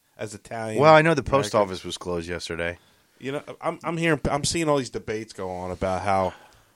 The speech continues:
Speaker 1: how s-, people shouldn't be celebrating them, and some, some, some, uh, counties in Jersey, uh,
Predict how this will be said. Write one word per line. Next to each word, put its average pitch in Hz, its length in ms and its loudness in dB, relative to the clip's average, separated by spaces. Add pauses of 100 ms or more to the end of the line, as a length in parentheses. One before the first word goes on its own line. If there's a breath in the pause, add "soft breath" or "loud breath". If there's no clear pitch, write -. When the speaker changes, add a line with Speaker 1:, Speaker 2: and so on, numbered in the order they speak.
Speaker 1:
how 98 200 2
s-, - 200 -8 (400 soft breath)
people 101 300 -4
shouldn't - 300 -6
be 92 100 -12
celebrating 92 640 -4
them, 92 200 -10
and 90 120 -16 (280 soft breath)
some, 123 300 2
some, 127 260 0 (400)
some, 117 300 -6 (140)
uh, 101 260 -2 (140)
counties 113 440 -4
in 98 80 -16
Jersey, 104 520 -4 (520 soft breath)
uh, 95 340 -2